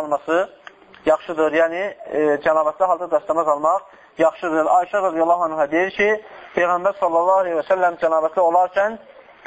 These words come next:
yemək və ya yatmaq istədikdə namaz üçün aldığı dəstəmazı alardı. <clears throat> Hədis səhihdir və Əbu Davud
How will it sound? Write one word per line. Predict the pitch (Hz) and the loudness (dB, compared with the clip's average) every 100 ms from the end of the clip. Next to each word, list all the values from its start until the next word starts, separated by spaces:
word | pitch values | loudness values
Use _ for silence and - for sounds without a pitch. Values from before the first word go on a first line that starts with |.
| - 156 | -4 0
yemək | 180 220 185 | 0 -2 0
və | 185 | 2
ya | 180 170 | 2 0
yatmaq | - 202 196 | -2 -2 -4
istədikdə | - 160 151 180 202 226 - _ - | -4 -4 -2 2 2 0 -6 _ -2
namaz | 170 208 196 170 | 0 2 0 -6
üçün | 170 185 | -6 0
aldığı | 170 160 185 170 | 0 0 -2 -2
dəstəmazı | - 160 151 143 170 202 - - - - - - - | -2 -2 -2 0 -2 -2 -6 -20 -20 -20 -20 -20 -6
alardı. | - 165 180 156 156 151 151 - - 151 - - | -2 0 0 0 0 0 -2 -8 -18 -18 -18 -20
<clears throat> | - - - - - - - | -20 -20 -20 -20 -20 -16 -4
Hədis | 165 208 208 | -2 -2 0
səhihdir | 190 196 180 | -2 -2 -2
və | 170 160 | 2 2
Əbu | 156 | 0
Davud | 170 170 180 | -2 0 -2